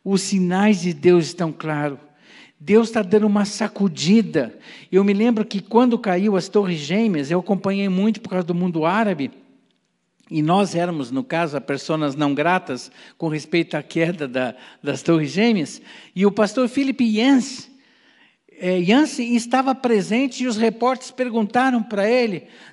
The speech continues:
né, começaram a questionar onde estava a, a, a, e começaram a questionar, né, onde que estava Deus, e perguntavam pra ele, "Onde está Deus?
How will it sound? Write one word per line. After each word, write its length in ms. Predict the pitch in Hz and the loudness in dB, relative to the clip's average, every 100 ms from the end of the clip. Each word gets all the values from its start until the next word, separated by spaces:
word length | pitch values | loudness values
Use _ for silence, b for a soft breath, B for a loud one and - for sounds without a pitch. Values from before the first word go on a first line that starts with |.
| B | B
né, 180 | 196 247 | 0 2
começaram 560 | 247 220 196 269 254 | 2 2 2 0 0
a 20 | |
questionar 1160 | 220 233 214 - 196 180 214 254 196 - - - | 0 -2 -4 -4 4 4 4 0 -2 -6 -20 -12
onde 400 | - 285 285 254 | 2 6 6 4
estava 520 | 233 196 262 247 220 220 | 0 -2 2 4 2 0
a, 320 | 185 180 196 | -2 -4 -4
a, 540 | 180 185 175 170 175 | -2 -2 -2 -4 -8
a, 60 | 180 | -6
e 260 | 208 220 190 - | -6 -6 -8 -4
começaram 360 | 214 208 240 | -2 0 -2
a 20 | |
questionar, 580 | 233 226 - 208 202 240 | -2 -4 -4 -4 0 0
né, 100 | 226 | 2
onde 160 | 233 254 | 2 0
que 120 | 254 | -4
estava 320 | - 233 214 | -2 0 0
Deus, 640 | 160 165 247 214 - - - b b b - | -2 2 4 4 0 -14 -20 b b b -6
e 80 | |
perguntavam 600 | 269 294 294 277 277 285 277 | -2 -2 -2 0 0 0 -2
pra 220 | 254 247 | 0 2
ele, 340 | 269 285 247 | 2 0 -2
"Onde 560 | 190 233 269 302 311 277 | -2 4 6 6 4 0
está 260 | 262 262 | -2 -2
Deus? 760 | 233 190 262 262 185 165 - - | -2 0 2 4 2 -4 -14 -20